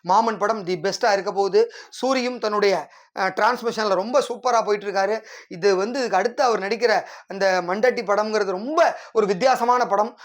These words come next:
ஒரு மீனவ வாழ்க்கையை அப்படியே ஸ்கிரீன்ல கொண்டு வர போறாரு. அதை பத்தி சொல்றப்பையும், "நான் இது வரைக்கும் பட்ட கஷ்டங்கள் எல்லாமே வந்து ஒரு ட்ரெய்லர் மாதிரி தான், அடுத்த படத்துல நான் நடிக்க போறேன் பாருங்க, அதுதான் மெயின் பிக்சர்." அவ்வளவு ஒரு பெரிய கஷ்டமான ஒரு, அஹ், சிச்சுவேஷன் எல்லாம் படம் எடுக்க போறோம்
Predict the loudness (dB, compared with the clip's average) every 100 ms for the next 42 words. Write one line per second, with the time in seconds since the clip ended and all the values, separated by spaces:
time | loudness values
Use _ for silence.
0 | -4 0 2 4 4 6 4 2 2 0
1 | 0 0 0 -2 -2 -2 0 2 0 2
2 | 2 2 0 -4 -12 -18 -10 -4 0 0
3 | -2 0 2 2 2 0 -2 -6 -18 -6
4 | 0 2 4 2 0 -2 0 0 -2 -2
5 | -4 -2 2 2 2 2 2 0 0 0
6 | 2 2 2 0 2 2 2 -2 _ _
7 | -6 0 2 2 2 2 0 0 0 2
8 | 0 2 2 2 2 -2 -4 -8 -2 2
9 | 4 2 2 -2 -2 -6 -2 -2 -2 -12
10 | -20 -6 -4 0 4 4 6 4 0 -4
11 | -4 -2 -2 -2 2 2 4 4 4 2
12 | -2 -8 -8 -2 2 2 2 0 -4 -2
13 | 0 0 0 0 2 2 2 2 0 0
14 | -2